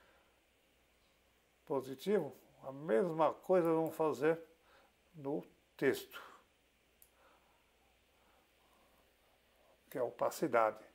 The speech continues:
Então, este ponto, Ctrl C, Ctrl V neste ponto. Aí vamos andar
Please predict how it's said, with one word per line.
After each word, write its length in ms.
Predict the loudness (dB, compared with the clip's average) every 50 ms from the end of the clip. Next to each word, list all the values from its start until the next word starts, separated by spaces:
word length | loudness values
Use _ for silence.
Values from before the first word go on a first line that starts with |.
| _ _ _ _ _ _ _ _ _ _ _ -20 -20 -20 -16
Então, 160 | -12 -10 -10 -8 -6
este 380 | -6 -6 -6 -8 -10 -12 -12
ponto, 500 | -8 -4 -4 -2 -2 -2 -4 -8 -12 -20 -20 _ -12
Ctrl 500 | -10 -8 -8 -8 -8 -6 -2 -2 -2 -2
C, 380 | -2 -6 -8 -4 -4 -4 -4 -4 -10 -20 _ _ _ _ _
Ctrl 500 | -8 -6 -6 -6 -8 -6 -4 -2 -2 -2
V 240 | -2 -4 -6 -6 -4
neste 280 | -6 -8 -10 -10 -14 -12
ponto. 400 | -8 -6 -6 -6 -8 -10 -16 -20 _ _ -20 -20 -20 -20 -20 -20 -20 -20 -20 -20 -20 _ _ _ _
Aí 120 | -8 -8 -6
vamos 300 | -4 -4 -2 0 2 4
andar 480 | 4 2 2 4 4 4 4 4 0